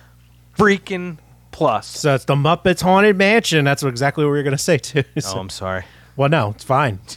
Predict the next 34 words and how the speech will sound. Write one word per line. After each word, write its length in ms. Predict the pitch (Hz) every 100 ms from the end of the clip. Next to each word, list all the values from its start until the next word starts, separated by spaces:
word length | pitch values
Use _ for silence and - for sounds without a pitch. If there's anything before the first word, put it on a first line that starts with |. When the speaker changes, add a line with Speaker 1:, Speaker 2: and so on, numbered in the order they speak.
| -
Speaker 2:
But 100 | 139
that's 220 | 147 156 175
it. 300 | 170 170 - - _ -
Speaker 1:
So 160 | 135
I 80 | 135
get 100 | 165
a 60 | 160
text 420 | 143 175 - -
from, 340 | 156 147 131 -
from 300 | - 135 127
Joe 240 | 113 139
Z. 400 | 127 110 110 104 - _ _ _ _ _ _ _ _
I 80 | 107
get 140 | 113
a 40 | 117
text, 380 | - 127 - -
and 60 | 107
it's 100 | -
just 180 | 107
like, 160 | 113 107 - - -
"The 80 | -
Muppets 320 | 117 120 107 -
Haunted 320 | 117 107 95
Mansion 360 | 107 107 -
is 100 | 98
coming 320 | - 104 98 98
out 220 | 95 - - - _ _ _
Friday, 460 | - 110 104 104 98 - _ _ _
Speaker 2:
Oh, 100 | 123
yeah. 160 | 117 120
Speaker 1:
October 380 | 101 117 101 104
eighth." 220 | 104 -
I'm 100 | 98
like, 140 | 95